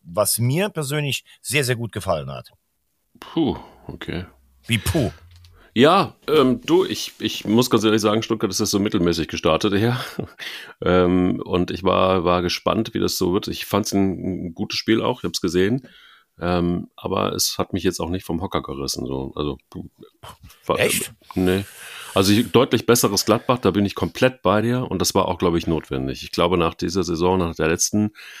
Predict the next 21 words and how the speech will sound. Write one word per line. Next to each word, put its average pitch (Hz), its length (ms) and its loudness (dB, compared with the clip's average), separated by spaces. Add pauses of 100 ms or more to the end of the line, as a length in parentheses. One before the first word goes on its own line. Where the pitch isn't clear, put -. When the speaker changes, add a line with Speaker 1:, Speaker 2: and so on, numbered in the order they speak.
(380)
Speaker 2:
ähm, 85 540 2
da 85 140 2
war 92 120 4
es 92 120 2
Seoane, 92 520 4
Produkt 82 380 -4
hin 104 140 0
oder 87 180 0
her. 87 480 2 (140)
Ähm, 82 340 -2
das - 180 -4
Produkt 90 320 -2
Seoane 87 560 2
hat 90 140 -6
doch 80 80 -6
schon 85 160 -2
ein 82 40 -4
bisschen 78 220 -2
gelitten. 82 420 -2 (720)
Und, 82 380 0
ähm, 82 360 0